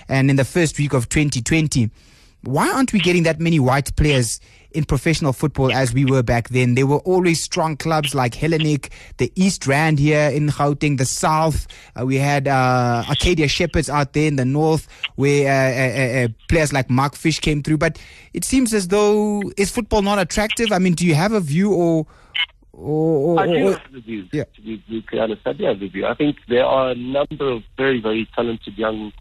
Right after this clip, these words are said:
Speaker 2: footballers that I saw. Uh, like I said, during, during my years at Bidvest Wits,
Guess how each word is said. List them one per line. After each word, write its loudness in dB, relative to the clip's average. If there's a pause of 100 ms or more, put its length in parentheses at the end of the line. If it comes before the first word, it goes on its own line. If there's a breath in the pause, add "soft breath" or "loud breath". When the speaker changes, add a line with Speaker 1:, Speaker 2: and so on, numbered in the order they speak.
Speaker 2:
footballers -4
that -2
I 2 (120)
saw. -6 (840)
Uh, -6
like -2
I -12
said, -2
during, -2 (100)
during -2
my 0
years 0
at -4
Bidvest -6
Wits, -4